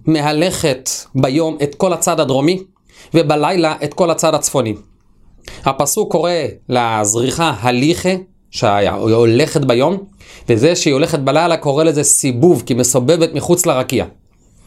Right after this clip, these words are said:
ממילא, איך, מה ההבדל בין יום ארוך ליום קצר?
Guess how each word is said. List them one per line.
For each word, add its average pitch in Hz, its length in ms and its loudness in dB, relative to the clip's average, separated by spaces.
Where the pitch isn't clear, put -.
ממילא, 139 400 0
איך, - 440 -4
מה 143 140 2
ההבדל 151 300 -2
בין 131 160 0
יום 147 160 0
ארוך 139 240 -2
ליום 135 180 0
קצר? 113 320 -2